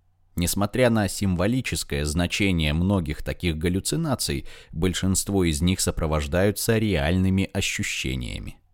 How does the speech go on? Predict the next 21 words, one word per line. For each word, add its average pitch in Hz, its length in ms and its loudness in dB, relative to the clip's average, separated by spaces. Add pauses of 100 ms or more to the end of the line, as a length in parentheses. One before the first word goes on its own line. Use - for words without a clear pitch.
(1400)
Это 160 280 2
заставило 123 600 4
меня 95 320 6
задуматься. 85 680 0 (260)
У 80 80 -2
наших 101 400 2
пациентов 123 580 0
тоже 117 300 0
были 95 260 2
галлюцинации. 107 920 -2 (300)
Врачи 98 440 2
постоянно 82 640 0
расспрашивали 92 680 0
про 85 200 0
них 131 320 2
и 113 80 2
отмечали 117 560 2
их - 260 -2
как - 220 -2
симптомы 82 600 0
болезни. 73 640 -4